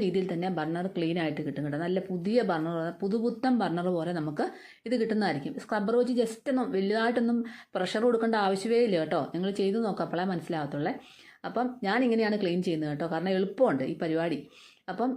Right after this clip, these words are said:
ഇതിങ്ങനെ, ഏ, ക്ലീൻ ചെയ്ത് കഴിഞ്ഞാൽ കണ്ടോ, ആ, നമ്മൾ ആ ഉപയോഗിക്കാത്ത ബർണ-, ഏ, എടു-, കഴുകാത്ത ബർണറും കഴുകിയ ബർണറും ഡിഫറൻസ് കണ്ടോ. അപ്പം നല്ലതായിട്ട് ക്ലീൻ ആയിട്ടുണ്ട്. അപ്പം നമ്മുടെ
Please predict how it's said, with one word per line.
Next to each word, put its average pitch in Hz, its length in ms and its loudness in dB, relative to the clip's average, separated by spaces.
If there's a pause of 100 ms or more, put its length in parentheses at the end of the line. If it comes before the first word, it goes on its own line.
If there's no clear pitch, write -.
(100)
ഇതിങ്ങനെ, 214 340 0 (160)
ഏ, - 20 -2 (180)
ക്ലീൻ 190 180 0
ചെയ്ത് 180 160 0
കഴിഞ്ഞാൽ 170 280 0
കണ്ടോ, 160 160 -2 (260)
ആ, 165 40 -2 (160)
നമ്മൾ 170 180 -2
ആ 175 60 0 (160)
ഉപയോഗിക്കാത്ത 180 540 0
ബർണ-, 165 260 0
ഏ, 170 40 0 (200)
എടു-, 165 200 -2
കഴുകാത്ത 180 440 0
ബർണറും 180 320 -2
കഴുകിയ 170 320 0
ബർണറും 170 300 -2
ഡിഫറൻസ് 160 400 -4
കണ്ടോ. 139 180 -4 (100)
അപ്പം 170 200 -10
നല്ലതായിട്ട് 165 480 -2
ക്ലീൻ 156 260 -2
ആയിട്ടുണ്ട്. 147 300 -2 (280)
അപ്പം 254 180 -4
നമ്മുടെ 226 180 2